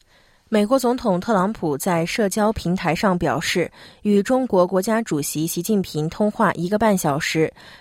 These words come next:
两人讨论了最近达成的贸易协议中的一些复杂细节，对话取得对于两国都非常积极的成果。特朗普表示，美国和中国的代表团队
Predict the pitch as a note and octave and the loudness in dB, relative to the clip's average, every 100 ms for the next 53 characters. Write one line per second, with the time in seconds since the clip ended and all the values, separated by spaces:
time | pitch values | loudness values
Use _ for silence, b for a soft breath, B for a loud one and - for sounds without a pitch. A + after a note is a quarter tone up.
0 | B A3 G3 G3+ A#3+ - E3 F#3 A3 F#3 | B 2 4 4 0 0 0 2 2 2
1 | D#3 - A#3+ G3 A3+ F#3 D3+ C3+ F#3+ F3+ | 2 0 -2 0 0 0 0 0 0 0
2 | D#3+ E3+ E3+ - G#3+ G3 E3+ - D3+ F#3+ | 0 2 0 2 2 2 2 0 -2 -2
3 | G#3+ F3 F#3 F#3+ E3 E3 E3 F#3 E3+ - | -4 0 0 2 0 -2 -2 0 -2 -2
4 | G#3 E3+ C#3 - A3+ F3+ E3 C#3+ B B | -4 0 0 0 -2 -2 0 0 B B
5 | B B - C#4+ C4+ C4 - - E3 D3+ | B B 2 2 2 -2 -2 -4 0 0
6 | D3 A#3 F#3 F#3+ F#3 G#2+ C3+ D3 D#3 F3+ | 2 2 2 2 2 0 -2 0 0 2
7 | F3+ F3+ - G#3 - D3 E3 G3 F3+ D#3 | 2 2 0 0 0 -2 -2 -4 -2 -2
8 | D#3 - D3 D#3+ D#3+ - _ _ _ b | -2 -2 -4 2 2 0 _ _ _ b
9 | b b b - C#4 B3+ B3+ A#3 A#3 D3+ | b b b 2 4 6 2 2 2 2
10 | C3+ - G#3 - F#3 D3+ - F3+ G3 F3+ | 0 -2 -2 0 0 0 0 0 2 0
11 | F3 A#3+ A#3+ A3+ D#3+ D#3+ E3 E3 A#3 F#3+ | 2 2 0 2 0 2 0 2 0 2
12 | D3 - D3 D3+ G#3 F#3+ | 0 -2 -4 0 2 2